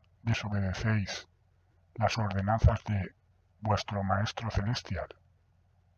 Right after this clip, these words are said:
Para enseñaros la importante virtud de la obediencia, Jesús se ha sometido incluso a la ignominiosa muerte de cruz.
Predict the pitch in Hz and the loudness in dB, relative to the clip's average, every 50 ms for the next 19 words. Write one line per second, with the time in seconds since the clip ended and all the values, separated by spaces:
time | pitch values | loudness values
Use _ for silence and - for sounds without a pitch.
0 | _ _ _ _ _ _ _ _ _ _ _ _ _ _ _ _ _ _ _ _ | _ _ _ _ _ _ _ _ _ _ _ _ _ _ _ _ _ _ _ _
1 | _ _ _ _ _ _ _ _ _ _ _ _ _ _ _ _ _ _ _ _ | _ _ _ _ _ _ _ _ _ _ _ _ _ _ _ _ _ _ _ _
2 | _ _ _ _ _ _ _ _ _ _ _ _ _ _ _ _ - 110 107 104 | _ _ _ _ _ _ _ _ _ _ _ _ _ _ _ _ 0 2 4 4
3 | 104 104 - 104 101 101 104 113 127 139 147 - - 120 113 110 104 95 101 95 | 2 2 0 0 0 4 6 6 6 6 2 -2 -2 0 0 0 0 0 -4 -6
4 | 95 - - 113 113 104 - 107 101 95 92 - - 113 107 101 101 98 98 90 | -2 2 4 4 4 4 0 0 0 0 -2 -4 -6 -6 -4 -2 0 0 0 0
5 | 90 90 85 87 87 95 - - 123 117 123 139 - - _ _ _ _ _ - | -2 -2 -4 -2 -4 -2 -2 -2 0 0 0 -2 -4 -10 _ _ _ _ _ -4
6 | - 107 98 - - 113 117 117 - - - - _ _ _ - _ _ - - | -4 -2 -2 -2 -2 -4 -4 -4 -6 -8 -10 -12 _ _ _ -20 _ _ -8 -2
7 | - 123 120 120 120 - 135 123 120 104 - 113 113 110 107 98 95 - 117 123 | 2 4 4 4 2 0 -2 -2 -2 -2 -2 -2 -2 -2 -2 -4 -4 -6 -4 -4
8 | 123 - - 139 139 - - - 110 104 101 98 92 92 101 98 98 101 98 101 | -2 -2 -4 -4 -6 -4 -2 0 2 2 2 2 0 -4 -4 -4 -2 -2 -2 -2
9 | 110 117 113 - 117 104 90 98 101 101 - - 123 110 95 - - - 92 85 | -2 -2 -2 -2 -2 -2 -2 -4 -6 -6 -4 -4 -4 -4 -4 -8 -10 -14 -14 -14
10 | - | -14